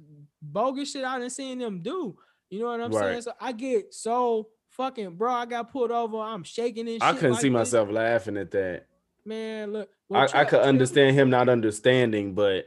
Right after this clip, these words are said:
Speaker 1: No, he didn't, he didn't understand. Trail is a, he
Speaker 2: but not laughing.
Speaker 1: you, you know how, you had
Speaker 2: Yeah.
Speaker 1: he has
Speaker 2: I
Speaker 1: no
Speaker 2: know.
Speaker 1: chill.
Speaker 2: I know.
Speaker 1: And
Speaker 2: I was gonna
Speaker 1: to
Speaker 2: say, I
Speaker 1: be
Speaker 2: know it's
Speaker 1: honest,
Speaker 2: Trail too.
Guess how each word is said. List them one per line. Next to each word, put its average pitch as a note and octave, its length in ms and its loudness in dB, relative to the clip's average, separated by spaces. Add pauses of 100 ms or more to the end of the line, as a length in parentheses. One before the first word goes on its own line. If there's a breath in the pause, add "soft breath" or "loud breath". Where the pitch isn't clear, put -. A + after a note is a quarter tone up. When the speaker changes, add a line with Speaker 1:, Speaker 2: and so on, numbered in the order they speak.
Speaker 1:
No, A3 220 -6
he D4 160 -2
didn't, B3 180 -4
he A#3+ 80 -2
didn't E4 220 -4
understand. B3 560 -8
Trail C#4+ 340 -4
is G#3+ 240 -4
a, F#3 220 -8
he D4 260 -4
Speaker 2:
but G2+ 120 -2
not G2+ 200 -2
laughing. F2 540 -8 (260)
Speaker 1:
you, C#4 220 -2
you A3 260 -8
know B3+ 200 -2
how, G#3 100 -6
you C4 180 -6
had G3 260 -10
Speaker 2:
Yeah. A#2+ 240 4 (420)
Speaker 1:
he F4 60 -8
has C#4+ 200 0
Speaker 2:
I G#3 40 -2
Speaker 1:
no A#3 120 2
Speaker 2:
know. G3+ 80 0
Speaker 1:
chill. D#3+ 380 -8 (200)
Speaker 2:
I D#3 100 6
know. C3+ 180 10
Speaker 1:
And A#2 80 8
Speaker 2:
I E3 120 10
was E3 80 8
gonna D#3 120 8
Speaker 1:
to C#3+ 60 10
Speaker 2:
say, D3 80 10
I C#3+ 80 10
Speaker 1:
be D#3+ 60 6
Speaker 2:
know E3 140 10
it's C#3 100 8
Speaker 1:
honest, - 120 0
Speaker 2:
Trail C#3+ 220 10
too. B2 380 4